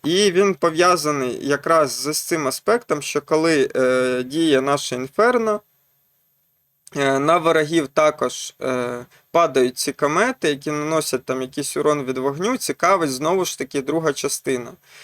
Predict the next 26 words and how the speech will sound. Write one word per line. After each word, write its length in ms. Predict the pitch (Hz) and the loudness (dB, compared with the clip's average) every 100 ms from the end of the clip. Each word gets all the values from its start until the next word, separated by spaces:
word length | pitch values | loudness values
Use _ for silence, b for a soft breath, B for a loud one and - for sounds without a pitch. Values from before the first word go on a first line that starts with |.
| B | B
Що 240 | - - 143 | -10 -2 0
поки 380 | 175 190 - 147 | 2 0 0 -2
діє 340 | 156 156 135 | 2 4 4
наше 360 | 139 151 - 131 | 2 0 -2 -4
інферно, 540 | 135 - 220 233 165 | -4 0 0 2 2
наші 340 | 147 165 - | 0 0 -2
комети 480 | 135 139 147 220 165 | -4 -4 -2 -2 -2
наносять 580 | 147 135 165 196 131 - | -2 -2 -2 -2 -6 -2
на 180 | 147 208 | 2 2
п'ятсот 540 | 151 156 151 170 175 | 0 -2 0 -4 -4
сорок 400 | - 160 170 151 | -2 0 0 -2
відсотків 580 | 127 - 156 160 - 120 | -8 -4 -4 -4 -8 -8
більше 400 | 135 160 - 160 | -8 -8 -6 -4
урону. 460 | 147 147 127 123 131 | -2 -2 -2 -4 -6
Тобто 360 | 139 - - 139 | -6 -4 -4 0
нам 260 | 165 226 | 2 2
в 40 | 214 | -2
цій 240 | - 143 | -6 -6
збірці 440 | 135 175 196 - | -2 -2 -2 -4
потрібно, 520 | 143 131 139 180 175 139 | -6 -6 -2 0 0 -2
щоб 320 | - 143 135 | -2 -2 -2
ось 120 | 139 | -4
це 180 | - 139 | -2 -2
вміння 360 | 143 185 175 | -2 -2 -4
працювало 640 | 127 127 - 135 151 175 139 | -4 -8 -8 0 2 2 0
постійно. 640 | 143 - - 139 120 - | -6 -10 -6 -8 -8 -12